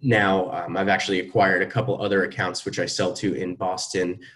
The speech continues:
um, through Boston City Design. So it's, uh, it's coming along pretty well. It's, it's brand new. We started in April of twenty twenty. Um, actually, funny story, I actually got laid off from, uh, a job.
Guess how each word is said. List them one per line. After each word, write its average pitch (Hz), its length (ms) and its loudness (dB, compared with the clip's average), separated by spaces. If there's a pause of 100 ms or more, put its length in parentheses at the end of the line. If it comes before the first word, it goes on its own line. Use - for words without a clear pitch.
um, - 220 -8
through 120 240 6
Boston 95 420 2
City 92 240 -2
Design. 87 500 -6
So 90 360 -2 (360)
it's, 101 300 -2
uh, 98 40 6
it's 98 260 2
coming 135 220 6
along 120 280 6
pretty 104 200 2
well. 98 280 2
It's, - 240 -2
it's - 220 -8
brand 95 260 4
new. 95 140 2
We 95 80 0
started 98 380 2
in 90 260 -2
April 92 500 0 (300)
of 90 360 -2
twenty 98 300 0
twenty. 95 560 -2 (100)
Um, 85 200 -10
actually, 90 560 -2 (180)
funny 95 220 0
story, 95 280 2
I 92 60 4
actually 95 300 2
got 92 240 4
laid 98 160 6
off 95 340 2
from, 98 340 2 (400)
uh, 90 200 2
a 117 60 4
job. 110 540 6